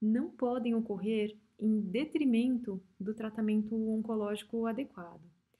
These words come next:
Devemos levar em consideração que o câncer também é uma doença muito séria, e o paciente não deve, em hipótese alguma,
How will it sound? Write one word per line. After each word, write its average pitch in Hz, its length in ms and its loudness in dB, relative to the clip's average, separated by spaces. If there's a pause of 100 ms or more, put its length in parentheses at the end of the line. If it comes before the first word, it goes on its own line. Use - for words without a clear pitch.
(340)
Devemos 208 320 2
levar 214 260 -2
em 208 80 2
consideração 208 840 -2
que 226 120 -4
o 208 40 -2
câncer 214 540 -2
também 202 300 -2
é 220 40 0
uma 247 140 0
doença 240 260 0
muito 220 340 2
séria, 180 440 -4 (480)
e 202 40 -2
o 190 40 -6
paciente 226 540 -2
não 233 300 4
deve, 202 460 0
em 220 180 4
hipótese 247 640 -2
alguma, 220 580 0